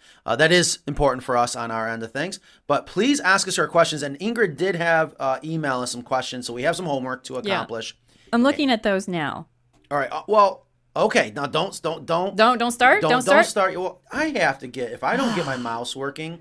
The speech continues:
Speaker 2: Well, there are clearly a couple questions for you and clearly a couple questions for me.
Speaker 1: Well, I need to also, okay, I tell you what, why don't you go ahead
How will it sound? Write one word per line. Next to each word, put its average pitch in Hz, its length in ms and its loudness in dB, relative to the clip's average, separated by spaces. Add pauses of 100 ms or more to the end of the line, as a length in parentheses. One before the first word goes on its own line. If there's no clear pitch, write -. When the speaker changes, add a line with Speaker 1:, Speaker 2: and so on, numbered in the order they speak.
(140)
Speaker 2:
Well, 370 160 0
there 359 160 2
are 339 80 4
clearly 349 460 2
a 214 100 2
couple 226 260 -4
questions 226 440 -6
for - 80 -8
you 196 480 -2
and 202 180 -8
clearly 220 420 -4
a 165 60 -8
couple 170 220 -14
questions 160 460 -12
for 220 120 -8
me. 320 360 -10 (120)
Speaker 1:
Well, 127 600 -4 (1160)
I 135 260 -2
need 185 280 -10 (120)
to 165 200 -8
also, 113 960 -6 (1600)
okay, 143 180 -2
I 131 120 0
tell 160 140 0
you 151 80 2
what, 120 160 -2
why 127 180 0
don't 214 120 -6
you 196 160 -6
go 165 280 2
ahead 123 580 -4